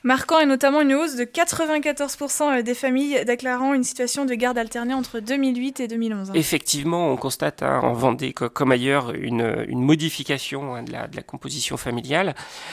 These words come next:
Speaker 2: Donc une hausse importante, euh, des situations de, de garde alternée, avec deux territoires qui sont plus particulièrement, euh, marqués. Le premier territoire, c'est le territoire sud,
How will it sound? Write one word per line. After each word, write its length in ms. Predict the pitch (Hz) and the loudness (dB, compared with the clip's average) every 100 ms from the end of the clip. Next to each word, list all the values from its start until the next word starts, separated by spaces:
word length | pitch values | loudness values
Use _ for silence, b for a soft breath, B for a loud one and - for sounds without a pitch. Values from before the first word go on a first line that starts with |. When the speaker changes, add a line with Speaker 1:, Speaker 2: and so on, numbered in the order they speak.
| B | B
Speaker 2:
Donc 380 | - 151 151 - B B | 4 6 6 0 B B
une 160 | - 165 | 2 8
hausse 460 | 156 160 143 - - - | 8 8 4 -2 -4 0
importante, 880 | 170 175 165 - 156 151 - - - - | 0 2 -6 -6 -4 -4 -4 -6 -8 -8
euh, 260 | 120 117 113 | -2 -2 -2
des 140 | 120 | -4
situations 500 | 139 135 - 135 - | -6 -4 -6 -6 -6
de, 200 | 123 120 | -8 -6
de 140 | 113 127 | -6 -6
garde 220 | 131 135 | -4 -4
alternée, 520 | 127 131 120 123 170 _ B B B B - | -6 -6 -4 -4 -4 _ B B B B -6
avec 460 | 123 131 135 127 | 0 -2 -2 0
deux 120 | 156 | 2
territoires 520 | 202 180 175 - 170 - | 4 2 -2 -2 -2 -2
qui 100 | - | -8
sont 160 | - | -8
plus 140 | 143 - | -8 -6
particulièrement, 1000 | 160 - - - 139 135 131 135 135 123 | -6 -6 -10 -6 -6 -4 -4 0 0 2
euh, 200 | 120 117 | 0 2
marqués. 560 | 139 135 - 165 202 B B B B | 2 2 0 0 0 B B B B
Le 120 | 135 | -2
premier 280 | 131 165 170 | 4 6 6
territoire, 460 | 160 160 156 160 147 | 4 0 2 0 0
c'est 120 | 135 | -2
le 100 | 127 | -2
territoire 460 | - 131 - - | -2 -6 -6 -8
sud, 480 | - - - 190 196 | -8 -6 -2 -2 -2